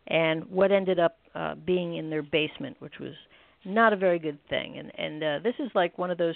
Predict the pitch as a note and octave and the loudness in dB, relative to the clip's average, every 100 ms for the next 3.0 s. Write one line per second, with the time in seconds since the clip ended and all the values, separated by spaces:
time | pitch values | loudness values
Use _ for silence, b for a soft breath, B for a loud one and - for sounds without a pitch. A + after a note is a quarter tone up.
0 | - E3+ D3+ D#3 D3 D#3 D3 - b b | -4 -4 -2 -4 -2 0 0 0 b b
1 | b _ - - - G#3+ C4 C4 A3+ F#3+ | b _ -8 -6 2 4 6 4 2 2
2 | F#3+ A3 A#3 - G3 F3 F#3 D#3+ D3+ | 2 2 2 4 4 4 2 0 0